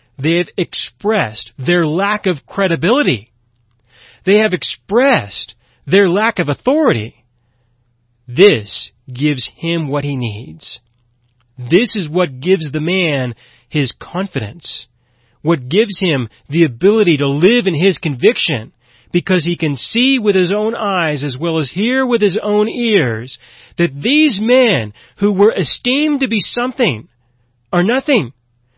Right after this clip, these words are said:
They may have this great temple. They may have all these people who look up to them. They may be respected in the community. They may be the ones who have the authority,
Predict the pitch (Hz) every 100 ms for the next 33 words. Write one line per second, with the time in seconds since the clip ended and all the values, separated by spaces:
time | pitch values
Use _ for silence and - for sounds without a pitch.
0 | _ _ - 175 285 277 277 277 226 254
1 | 233 247 254 151 208 254 - 220 254 233
2 | 131 - _ _ _ _ - 131 247 311
3 | 285 294 294 233 254 247 208 208 254 254
4 | 254 247 - 240 247 202 165 208 196 233
5 | - 240 - 214 196 110 123 _ _ -
6 | _ - 143 247 320 294 302 269 269 262
7 | 247 - 247 247 240 233 233 - 214 214
8 | 143 123 110 160 294 294 294 294 269 269
9 | 247 247 247 196 214 220 185 190 170 202
10 | 226 160 107 123